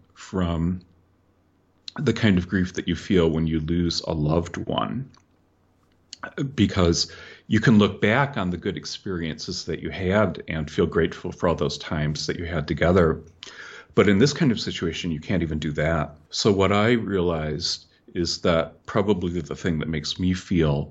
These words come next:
better is to feel gratitude for what I have now, you know. So I have, uh, a comfortable house, I have a roof over my head,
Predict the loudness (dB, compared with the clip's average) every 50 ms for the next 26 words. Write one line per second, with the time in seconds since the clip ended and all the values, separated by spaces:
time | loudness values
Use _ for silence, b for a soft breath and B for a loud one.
0 | -4 -2 0 0 0 0 0 0 0 -2 -4 -8 B B B B B B B B
1 | _ _ 2 4 6 6 6 6 4 2 0 -2 -4 -6 -10 _ _ -6 -6 -2
2 | 2 2 2 2 4 2 2 2 2 0 -2 -4 -4 -8 -6 -6 -8 -8 -10 -6
3 | -4 -4 -2 -2 -2 -2 -2 -2 -4 -4 -4 -4 -4 -6 -6 -4 -4 -2 -2 -2
4 | -2 -2 -4 -6 -8 -6 -4 -4 -2 -2 -2 -2 -2 -4 -2 0 2 2 2 0
5 | -2 B B B B B B B B 0 0 2 2 4 2 2 0 -2 -4 -8
6 | -8 -6 -4 -4 -6 -6 -8 B B B B B B _ _ _ _ _ _ _
7 | _ _ -4 -4 0 0 0 0 0 -2 -2 2 2 2 2 2 2 2 2 2
8 | 2 0 0 0 0 0 0 0 0 0 0 2 0 0 0 0 0 0 4 4
9 | 4 4 4 2 0 -2 -2 0 0 2 0 0 -2